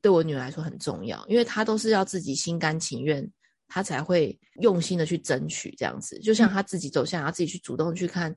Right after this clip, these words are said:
Speaker 1: 那个有护手霜啊，有什么好奇，她有冒出好奇跟
Speaker 2: 嗯。
Speaker 1: 想要冒险，即便再累，她有这种心了。
Speaker 2: 嗯。
Speaker 1: 然后后来我先生就跟我说，“你想知道我怎么把她劝下来的吗？”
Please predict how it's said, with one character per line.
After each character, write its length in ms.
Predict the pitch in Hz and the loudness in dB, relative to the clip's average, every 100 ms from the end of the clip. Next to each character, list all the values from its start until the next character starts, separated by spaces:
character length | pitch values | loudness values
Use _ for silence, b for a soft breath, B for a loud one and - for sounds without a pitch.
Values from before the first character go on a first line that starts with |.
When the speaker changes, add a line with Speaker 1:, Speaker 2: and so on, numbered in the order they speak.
| b b b | b b b
Speaker 1:
那 80 | 208 | 4
个 80 | 185 | 4
有 180 | 143 | 4
护 220 | 156 226 190 | 0 0 2
手 180 | 151 | 2
霜 320 | 147 - 185 190 | 0 0 -2 -2
啊， 160 | 175 | 0
有 100 | 170 | 2
什 120 | 180 151 | 2 0
么 160 | 135 | -2
好 300 | - 220 165 | -2 2 2
奇， 320 | - - - | 4 4 2
她 160 | - 247 | -2 2
有 60 | 208 | 4
冒 180 | 226 | 4
出 240 | 196 - 208 | 2 0 -2
好 260 | - 226 | 0 0
奇 460 | 190 - 143 139 - - | 2 0 0 -2 -2 2
跟 200 | 185 196 | 4 4
Speaker 2:
嗯。 180 | 233 202 B B | 4 2 B B
Speaker 1:
想 240 | - - 160 | -4 0 2
要 80 | 196 | 4
冒 240 | 214 190 | 4 4
险， 260 | 165 131 - | 2 -2 -4
即 140 | 143 | 2
便 180 | 185 170 | 4 4
再 200 | 190 160 | 2 2
累， 160 | 156 | 2
她 100 | 165 | 2
有 80 | 196 | 0
这 100 | 156 | 2
种 100 | 143 | 0
心 320 | 147 - 135 | 0 -2 -2
了。 140 | 135 - B B 233 | -2 -6 B B 2
Speaker 2:
嗯。 180 | 208 170 | 2 4
Speaker 1:
然 80 | 226 | 2
后 60 | |
后 60 | 285 | 6
来 20 | |
我 60 | 190 | 6
先 140 | 185 | 6
生 60 | 190 | 6
就 80 | 202 | 6
跟 100 | 190 | 4
我 60 | |
说 140 | 165 180 | 4 2
，“你 80 | 180 | 2
想 180 | 160 | -2
知 60 | 170 | 0
道 80 | 170 | 0
我 80 | 160 | 0
怎 100 | 123 | -4
么 60 | |
把 100 | 117 | -6
她 80 | 131 | -6
劝 220 | - 147 | -2 -2
下 160 | 139 127 | -2 -4
来 80 | - | -6
的 60 | |
吗？” 140 | - | -14